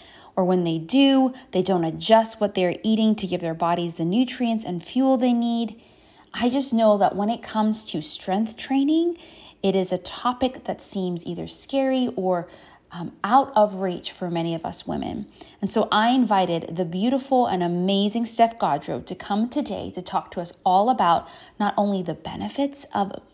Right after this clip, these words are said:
getting strong and using either our body or external weights to strength train, but also how we need to appropriately fuel our body and give it the nutrients it needs to match that new activity.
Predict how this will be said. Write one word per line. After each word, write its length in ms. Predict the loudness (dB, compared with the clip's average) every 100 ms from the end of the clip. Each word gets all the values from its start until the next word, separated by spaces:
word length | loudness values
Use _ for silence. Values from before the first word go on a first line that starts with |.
| -6
getting 300 | -2 -2 -2
strong 720 | -4 -6 -4 -2 0 0 -2 -8 -20 -10
and 260 | -2 -2 0
using 280 | -2 -2 -2
either 200 | -2 0
our 180 | -2 0
body 440 | 2 4 4 2
or 180 | 0 0
external 540 | -2 -6 -2 2 2
weights 300 | 2 -2 -6
to 100 | -6
strength 380 | -6 -4 -6 -6
train, 380 | -6 -4 -4 -8 _ _ _ _ -6 0
but 180 | 0 4
also 680 | 4 4 2 -4 -4 -6 -12 -20 -20 -8
how 260 | 4 6
we 220 | 6 4 4
need 240 | 4 2
to 180 | -4 -6
appropriately 760 | -8 -4 -2 -2 -4 -4 -4
fuel 520 | -4 -10 -2 0 2 0
our 160 | -4 -4
body 520 | -4 -6 -6 -8 -10 -20 -20 -20 -8
and 380 | -6 -4 -6 -10 -8
give 220 | -2 -2
it 120 | -2
the 80 | -2
nutrients 560 | -2 -4 -6 -6 -6 -6
it 120 | -4
needs 440 | -2 0 -2 -4
to 140 | -8 -6
match 600 | -4 -4 -4 -6 -8 -6
that 180 | -8 -6
new 220 | -6 -6
activity. 640 | -8 -10 -10 -8 -10 -10